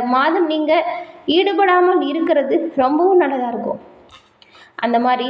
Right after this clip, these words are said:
மத்தவங்களோட பிரச்சனையில நீங்க தலையிடும் பொழுது அது உங்களுக்கு எதிர்மறையான நிலையை உருவாக்கக்கூடுங்கிறதுனால உங்களோட செயல்கள்ல கவனமா செயலாற்றுங்க. ஏன் அப்படி சொல்றேன்னு பார்த்தா,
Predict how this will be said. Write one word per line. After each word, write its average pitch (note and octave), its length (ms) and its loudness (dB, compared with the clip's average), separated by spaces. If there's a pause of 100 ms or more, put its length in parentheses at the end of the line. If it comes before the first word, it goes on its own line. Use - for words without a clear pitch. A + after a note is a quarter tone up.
(120)
மத்தவங்களோட B3+ 480 0
பிரச்சனையில D#4 560 0
நீங்க D4+ 240 0
தலையிடும் D4 420 0
பொழுது C#4+ 300 2
அது D#4 180 0 (140)
உங்களுக்கு F4+ 440 2 (100)
எதிர்மறையான D4 760 2
நிலையை E4 420 0
உருவாக்கக்கூடுங்கிறதுனால D4+ 1300 0
உங்களோட B3 400 -2
செயல்கள்ல C4+ 500 0 (140)
கவனமா D#4+ 640 0 (100)
செயலாற்றுங்க. A#3 560 -2 (1080)
ஏன் C#4+ 140 2
அப்படி C4 220 0
சொல்றேன்னு C#4 380 0
பார்த்தா, C4+ 260 2